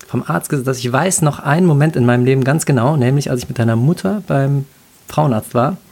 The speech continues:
Schwangerschaftstest. Also, ne, wir wussten schon durch eigene Schwangerschaftstests, dass deine Mutter schwanger ist. Und als wir dann so bei den ersten paar Untersuchungen waren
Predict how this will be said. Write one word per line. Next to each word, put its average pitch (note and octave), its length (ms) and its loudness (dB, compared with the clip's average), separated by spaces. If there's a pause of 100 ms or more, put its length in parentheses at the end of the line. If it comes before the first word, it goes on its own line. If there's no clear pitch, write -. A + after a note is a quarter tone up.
(440)
Schwangerschaftstest. C3+ 640 -4 (640)
Also, B2 120 0
ne, C#3 120 4
wir A2 80 4
wussten C#3 200 -2
schon E3 440 2
durch - 420 -2
eigene C#3+ 220 2
Schwangerschaftstests, D3+ 640 -2
dass - 140 -6
deine A2+ 140 -2
Mutter A2+ 200 -2
schwanger D#3 320 0
ist. F#3 100 -6
Und C3 140 -4
als B2 160 -8
wir B2 60 2
dann A#2 260 2
so B2 80 0
bei B2 100 -2
den A#2 140 -2
ersten B2 240 -2
paar B2+ 100 -4
Untersuchungen D#3 540 0
waren D#3+ 240 -2